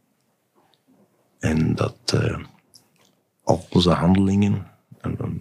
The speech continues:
bepaalde energie zijn die dat we uitstralen en die resoneert of die niet resoneert. En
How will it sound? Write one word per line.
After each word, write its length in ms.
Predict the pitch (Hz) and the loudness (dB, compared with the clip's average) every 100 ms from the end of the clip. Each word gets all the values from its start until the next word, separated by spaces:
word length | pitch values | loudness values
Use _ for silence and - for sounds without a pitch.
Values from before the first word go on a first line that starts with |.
| 90 | -6
bepaalde 420 | 80 - 82 82 | -4 0 0 2
energie 420 | 80 80 73 87 | -2 -2 -2 0
zijn 220 | 90 98 95 | 2 2 2
die 120 | 95 | 0
dat 160 | 82 | 0
we 80 | 82 | 0
uitstralen 800 | - 85 - - 95 92 92 - | -2 -2 -2 -2 -2 -2 -4 -6
en 320 | 110 - - - | -6 -6 -8 -10
die 380 | - - 85 85 | -10 -4 0 4
resoneert 600 | 87 82 78 85 92 95 | 4 2 0 0 -2 -2
of 80 | |
die 160 | 82 82 | -2 0
niet 260 | 85 92 - | 0 -2 -2
resoneert. 640 | 87 90 87 90 - - - | 0 0 -2 -4 -8 -10 -10
En 280 | 80 80 | -8 -8